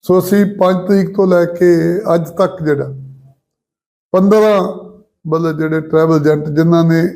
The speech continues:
ਇਹ ਧੰਦਾ ਜਿਹੜਾ ਕੀਤਾ ਸੀ, ਉਹਨਾਂ ਦੇ ਖਿਲਾਫ ਅਸੀਂ ਪਰਚੇ ਜਿਹੜੇ ਆ ਦਰਜ ਕੀਤੇ ਆ। ਤਿੰਨ ਬੰਦੇ ਅਰੈਸਟ ਵੀ ਹੋਏ ਆ। ਅਸੀਂ ਸਾਰਿਆਂ ਨੂੰ ਇਹ ਗੱਲ ਕਹਿੰਦੇ ਆ ਕਿ ਤੁਸੀਂ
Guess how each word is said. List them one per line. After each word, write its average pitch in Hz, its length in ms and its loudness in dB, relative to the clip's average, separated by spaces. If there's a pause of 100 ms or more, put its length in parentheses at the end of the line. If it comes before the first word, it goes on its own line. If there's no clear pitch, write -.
(160)
ਇਹ 185 460 2 (920)
ਧੰਦਾ 160 320 2
ਜਿਹੜਾ 160 240 0
ਕੀਤਾ 143 360 -4
ਸੀ, 151 100 2
ਉਹਨਾਂ 156 280 0
ਦੇ 147 80 -4
ਖਿਲਾਫ 139 640 -2 (800)
ਅਸੀਂ 156 180 0
ਪਰਚੇ 156 400 0
ਜਿਹੜੇ 143 260 2
ਆ 175 120 0
ਦਰਜ 147 360 -2
ਕੀਤੇ 139 320 -2
ਆ। 190 60 -2 (920)
ਤਿੰਨ 180 220 2
ਬੰਦੇ 165 300 2
ਅਰੈਸਟ 156 340 0
ਵੀ 175 100 2
ਹੋਏ 151 160 2
ਆ। 185 100 -4 (1000)
ਅਸੀਂ 190 160 2
ਸਾਰਿਆਂ 214 440 2
ਨੂੰ 254 180 2
ਇਹ 240 120 2
ਗੱਲ 214 180 0
ਕਹਿੰਦੇ 175 300 0
ਆ 196 120 0
ਕਿ 190 180 -6
ਤੁਸੀਂ 160 500 -8